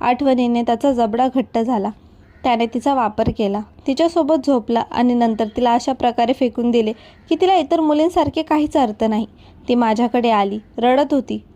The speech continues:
तुटलेली होती आणि मी तिच्यासाठी तिथे होतो, नेहमीच. त्याच्या आवाजातील वेदना ऐकून गीतांजली छातीत धडधडत होती. तिला तो एकेकाळी लाजाळू आणि प्रेमात पडलेला मुलगा दिसत होता, जो त्याच्या स्वप्नातील मुलीला दुसऱ्यासाठी त्रास सहन करताना पाहत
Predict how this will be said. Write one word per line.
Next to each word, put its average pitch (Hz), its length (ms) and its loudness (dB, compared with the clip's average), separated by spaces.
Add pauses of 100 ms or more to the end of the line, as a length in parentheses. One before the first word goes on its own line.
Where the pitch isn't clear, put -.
तुटलेली 262 440 0
होती 233 300 0 (380)
आणि 240 180 2
मी 240 180 2
तिच्यासाठी 240 480 0
तिथे 262 300 -2
होतो, 220 380 -2 (140)
नेहमीच. 247 500 0 (420)
त्याच्या 254 240 2
आवाजातील 220 540 0
वेदना 226 360 -2
ऐकून 233 320 -2
गीतांजली 285 600 0
छातीत 262 340 -2
धडधडत 240 500 0
होती. 214 240 -2 (380)
तिला 330 140 4
तो 359 100 2
एकेकाळी 320 600 2
लाजाळू 240 420 2
आणि 269 180 2
प्रेमात 294 340 0
पडलेला 285 440 0
मुलगा 247 300 2
दिसत 240 340 -2
होता, 214 240 -4 (440)
जो 254 80 2
त्याच्या 240 280 0
स्वप्नातील 240 540 0
मुलीला 233 400 2
दुसऱ्यासाठी 302 600 0
त्रास 294 360 -2
सहन 302 240 2
करताना 269 420 -2
पाहत 254 320 -2